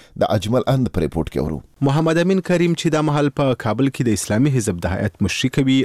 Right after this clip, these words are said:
Speaker 2: ازادۍ راډیو ته یې پرون وویل چې له افغان چارواکو سره به د دوی رسمي خبرې اترې په راتلونکو ورځو کې هم دوام وکړي او هیله یې وښوده چې دواړه خواوې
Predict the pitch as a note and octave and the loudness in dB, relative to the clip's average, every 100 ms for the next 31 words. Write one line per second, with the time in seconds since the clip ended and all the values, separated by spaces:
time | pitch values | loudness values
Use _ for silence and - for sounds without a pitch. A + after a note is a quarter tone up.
0 | A2 F2+ F#2+ C3+ C#3 G2 F2 F#2 F2 - | -2 -4 0 0 0 0 -2 -2 -4 -2
1 | F2 G#2 A2 C#3 C3 - B2+ B2 A2 G2+ | -2 0 2 2 0 0 0 2 0 -2
2 | F#2+ B2+ B2+ - A2 A2+ G#2+ - G#2+ G2+ | -2 -2 -2 -2 0 -2 -2 -4 -2 -2
3 | G#2 G2+ G#2+ G#2 F#2+ - B2+ - F2+ E2+ | 0 0 0 0 -2 -2 -2 -2 -2 -2
4 | E2 F2+ E2+ - E2+ - C3+ - G2+ F#2+ | -2 -2 -2 -4 -4 -2 -2 0 -2 -2
5 | F#2+ - F#2 F#2 E2 D#2+ F#2 C3+ C#3+ - | -4 -4 -2 0 0 0 2 2 0 0
6 | E3 - - - - - C#3 D3 E3+ E3 | 0 -2 -10 -20 -20 -4 0 0 2 0
7 | A2+ F2+ - F2+ E2+ E2+ G#2+ B2 A#2+ - | 0 -2 -4 -4 -4 -4 0 0 0 0
8 | A#2 A#2 | 0 2